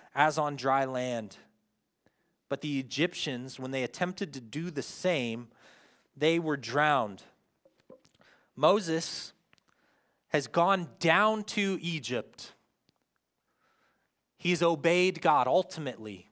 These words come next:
right? He's placed his faith in God. "God, I trust you." Though his faith has wavered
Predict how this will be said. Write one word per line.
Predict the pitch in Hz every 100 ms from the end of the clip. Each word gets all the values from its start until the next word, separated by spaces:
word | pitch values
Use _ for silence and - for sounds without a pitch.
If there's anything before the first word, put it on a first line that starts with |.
| _
right? | 117 139 135 _ _
He's | 135 -
placed | - 170 - -
his | 160
faith | - 165 -
in | 143
God. | 127 113 101 -
"God, | 123 139
I | 135
trust | - - 135 - - -
you." | 104 87 _ _ - _ _ _ _ _ _ _ _ _ _ _
Though | - 170
his | 196 175
faith | - 190 -
has | 151
wavered | 135 147 175 190 233 226